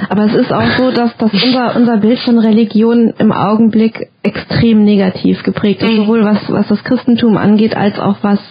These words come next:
Speaker 1: ähm, noch mehr den Islam angeht. Und das ist ja leider auch wieder,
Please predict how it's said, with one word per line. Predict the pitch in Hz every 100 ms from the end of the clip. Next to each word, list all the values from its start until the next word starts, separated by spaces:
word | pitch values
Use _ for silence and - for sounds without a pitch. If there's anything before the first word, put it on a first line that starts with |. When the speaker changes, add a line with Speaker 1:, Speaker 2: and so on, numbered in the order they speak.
| -
Speaker 1:
ähm, | - 196 190 196 196
noch | 190
mehr | 196 208 196
den | 196 196
Islam | - - 214 254
angeht. | - 233 226 220 220 - - - - - -
Und | 220 220 - _ _ _ -
das | 220 220
ist | 277
ja | 277
leider | 240 254 320 -
auch | 240
wieder, | 233 262 254 254